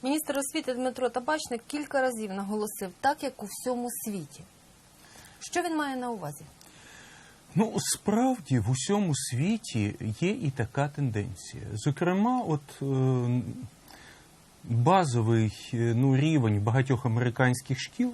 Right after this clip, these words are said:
Speaker 2: справді це і передбачає. А, але Америка є багатою країною, і вона дозволяє собі при цьому купувати науковців, медиків, е, технологів за кордоном.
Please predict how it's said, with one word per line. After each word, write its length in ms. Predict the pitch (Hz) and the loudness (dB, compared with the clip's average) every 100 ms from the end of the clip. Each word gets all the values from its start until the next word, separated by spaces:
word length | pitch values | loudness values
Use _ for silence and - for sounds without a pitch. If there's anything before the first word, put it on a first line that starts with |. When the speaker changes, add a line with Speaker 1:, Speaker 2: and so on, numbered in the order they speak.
| 208 | -6
Speaker 2:
справді 580 | - - 151 208 185 | -10 -2 0 0 -2
це 220 | 156 - 147 | -6 0 0
і 40 | |
передбачає. 760 | 143 156 151 165 165 113 98 98 - - - - - - - - | 0 -4 -2 -4 -6 -8 -8 -10 -16 -20 -20 -20 -20 -20 -20 -2
А, 280 | 117 127 127 | 4 4 4
але 240 | - 156 - | 4 4 4
Америка 600 | 160 190 240 226 156 120 | 4 4 4 2 0 0
є 500 | 107 127 175 196 196 170 | 2 2 2 2 0 -2
багатою 580 | 151 165 180 - 110 | 0 0 0 0 0
країною, 640 | 101 117 117 143 196 196 165 | 0 2 2 2 0 0 0
і 40 | |
вона 280 | 143 160 175 | 2 2 2
дозволяє 580 | 170 170 185 170 110 98 | 2 2 4 4 4 2
собі 300 | - 110 123 | 0 0 0
при 220 | - 117 | 2 0
цьому 340 | - 165 180 | 0 -2 -2
купувати 720 | 156 127 139 120 123 101 113 101 113 | 0 0 4 6 4 2 -2 -6 -2
науковців, 720 | 113 143 135 147 156 - - 143 - | 2 2 2 -4 -6 -10 -12 -10 0
медиків, 640 | 127 135 160 156 - 135 131 - - - - - - | 4 4 4 -4 -4 -4 -4 -10 -20 -20 -20 -18 -4
е, 480 | 123 117 113 110 110 | 0 4 4 4 4
технологів 640 | 127 - 143 156 170 175 156 | 2 8 8 8 4 0 -2
за 100 | 151 | -4
кордоном. 520 | - 151 120 92 | -2 0 0 -2